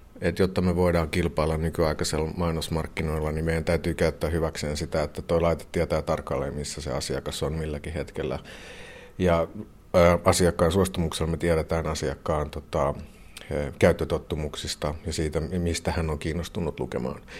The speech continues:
Ja samalla myös, mitä hän on kiinnostunut ostamaan. Jolla me yritetään palvelun tarjoajana, jota mediayhtiöt yhä enemmän on, ei ainoastaan sisällöntuottajia, vaan palvelun tarjoajia ja alustoja tarjoamaan sekä mainostajalle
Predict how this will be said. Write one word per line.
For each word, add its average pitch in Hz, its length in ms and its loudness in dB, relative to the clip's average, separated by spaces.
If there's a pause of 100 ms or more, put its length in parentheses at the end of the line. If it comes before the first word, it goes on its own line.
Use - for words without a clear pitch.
(100)
Ja 85 60 4
samalla 78 300 2
myös, 76 260 -4
mitä 80 180 0
hän 78 180 -4
on 73 60 -6
kiinnostunut 76 600 -6
ostamaan. 62 480 -4 (340)
Jolla 87 200 6
me 87 120 4
yritetään 82 760 4
palvelun 85 440 6
tarjoajana, 71 720 4 (140)
jota 78 180 0
mediayhtiöt 78 680 0
yhä 80 180 2
enemmän 76 300 0
on, 80 160 0
ei 87 140 2
ainoastaan 73 440 0
sisällöntuottajia, 71 920 0
vaan 73 140 -2
palvelun 78 460 2
tarjoajia 73 720 -2 (120)
ja 87 100 2
alustoja 73 640 0 (460)
tarjoamaan 80 500 2
sekä 92 220 0
mainostajalle 78 840 2